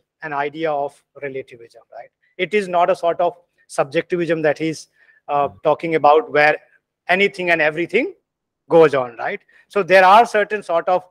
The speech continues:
Speaker 1: constraints in terms of, uh, the purpose that you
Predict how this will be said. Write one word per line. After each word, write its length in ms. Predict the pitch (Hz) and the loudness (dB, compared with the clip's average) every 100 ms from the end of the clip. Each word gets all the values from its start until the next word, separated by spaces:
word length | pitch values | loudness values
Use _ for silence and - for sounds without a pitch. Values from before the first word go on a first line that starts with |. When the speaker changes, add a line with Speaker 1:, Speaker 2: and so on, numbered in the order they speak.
| _ _ - | _ _ -10
Speaker 1:
constraints 540 | 151 - 185 180 175 185 | -10 -10 -8 -8 -12 -16
in 80 | 156 | -8
terms 220 | 160 165 - 160 | -8 -8 -4 -2
of, 60 | 160 _ _ _ _ 156 | -4 _ _ _ _ -6
uh, 160 | 151 147 _ _ | -4 -4 _ _
the 80 | 160 - 185 | -10 0 2
purpose 440 | 208 208 226 180 - _ - | 2 2 0 0 -10 _ -10
that 180 | 160 | -10
you 60 | 151 | -10